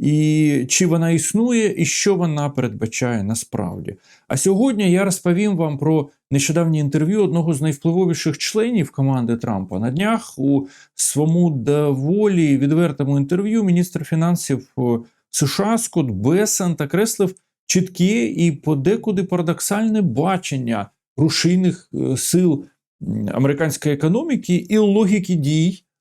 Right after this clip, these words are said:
адміністрації у Вашингтоні. Він описав економічну доктрину, в якій такий розкутий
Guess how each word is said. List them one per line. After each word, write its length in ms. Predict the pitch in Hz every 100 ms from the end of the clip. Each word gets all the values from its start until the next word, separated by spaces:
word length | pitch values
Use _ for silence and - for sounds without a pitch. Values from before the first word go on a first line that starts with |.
| _
адміністрації 1160 | 131 147 147 139 - 175 196 190 - 107 101 92
у 220 | 71 101
Вашингтоні. 800 | 113 117 127 - 117 98 87 107
Він 120 | 170
описав 600 | 262 254 202 233 240 226
економічну 540 | 214 190 196 208 - 180
доктрину, 600 | 156 - 190 247 247 185
в 100 | 110
якій 400 | 156 160 196 202
такий 300 | 180 175 180
розкутий 840 | 160 151 - 226 240 190 180 131